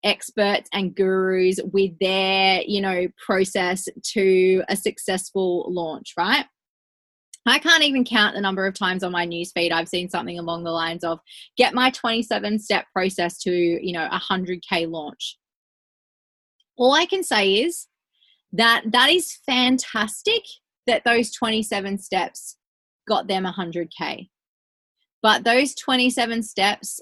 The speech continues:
are very unlikely to get you the same results. Because those twenty-seven steps don't take into account your strengths, your weaknesses,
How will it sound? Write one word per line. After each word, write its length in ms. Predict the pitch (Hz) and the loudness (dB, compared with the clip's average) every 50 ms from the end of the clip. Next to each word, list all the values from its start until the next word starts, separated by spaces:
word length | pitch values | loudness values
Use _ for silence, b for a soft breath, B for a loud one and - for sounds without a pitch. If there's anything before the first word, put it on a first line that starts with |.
| _ - | _ -2
are 160 | 190 185 175 | -2 -2 -2
very 480 | 175 170 165 202 196 196 196 202 208 196 - | -4 -4 -2 0 0 2 2 0 0 0 0
unlikely 880 | 196 190 185 180 170 170 165 165 185 - - 220 233 277 320 330 - _ _ _ _ _ _ - | -2 -2 -2 -4 -6 -6 -4 -6 -6 -6 -6 -6 -4 -4 -4 -6 -8 _ _ _ _ _ _ -4
to 140 | - 208 190 | 0 0 2
get 240 | 190 196 190 - | 2 0 -2 -4
you 500 | - 170 180 180 175 175 170 170 175 190 _ _ _ - | -6 -6 -4 -2 0 0 -2 -2 -4 -8 _ _ _ -8
the 80 | 180 | -6
same 300 | - - 175 170 165 160 | -6 -6 -8 -8 -8 -10
results. 600 | 156 156 165 - 139 135 - _ - - - - _ _ _ _ _ _ _ _ _ _ _ _ _ _ _ _ _ _ _ _ _ _ _ _ b b b b - | -10 -10 -10 -8 -10 -10 -12 _ -18 -18 -18 -18 _ _ _ _ _ _ _ _ _ _ _ _ _ _ _ _ _ _ _ _ _ _ _ _ b b b b 2
Because 340 | 220 214 - 240 226 214 | 4 4 4 4 2 2
those 300 | - 226 226 247 277 277 | 2 4 4 4 4 2
twenty-seven 580 | - - 311 285 277 277 - 294 262 - 247 247 | 0 0 0 2 2 2 2 2 2 2 2 2
steps 380 | - - 214 190 - - - - | 2 2 0 0 0 -2 -8 -6
don't 260 | - 190 196 214 214 | -2 -2 -2 -2 -2
take 240 | 214 233 226 226 - | 0 0 0 0 0
into 220 | 254 247 247 254 | 0 -2 0 -2
account 480 | 240 233 - 226 202 185 180 180 202 - _ _ _ _ _ _ _ - | -4 -2 -2 0 0 0 0 0 -4 -8 _ _ _ _ _ _ _ -8
your 240 | 175 175 175 185 | -4 -4 -4 -4
strengths, 720 | 185 - - 196 185 196 233 247 - - - - - - - _ _ _ _ _ _ _ | -4 -6 -4 -2 -2 -2 -2 -4 -8 -10 -14 -14 -14 -16 -18 _ _ _ _ _ _ _
your 300 | - 180 190 190 208 220 | -4 0 2 2 2 2
weaknesses, 920 | 214 214 208 202 - - 214 208 - - 214 226 247 277 277 - - - - | 2 2 0 0 0 -2 -4 -2 -2 -2 -2 -2 -2 -2 -6 -10 -12 -14 -16